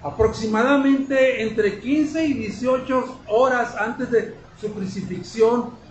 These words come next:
él va a este jardín del Getsemaní. Y al entrar al Getsemaní, Marcos describe a un Jesús entristecido, angustiado,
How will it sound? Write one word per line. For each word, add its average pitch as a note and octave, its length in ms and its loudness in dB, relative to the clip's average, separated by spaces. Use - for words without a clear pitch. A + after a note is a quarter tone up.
él A#3+ 380 4
va B3+ 340 2
a G#3+ 100 -2
este G#3 280 -4
jardín F#3+ 420 -6
del F#3+ 160 -4
Getsemaní. E3+ 840 -4
Y E3 120 0
al A3 140 6
entrar A3 680 2
al B3 200 -2
Getsemaní, A3 1000 -2
Marcos B3 680 -2
describe B3+ 680 0
a G#3+ 240 -2
un B3 320 0
Jesús B3 800 0
entristecido, A#3 1300 2
angustiado, A#3+ 1200 0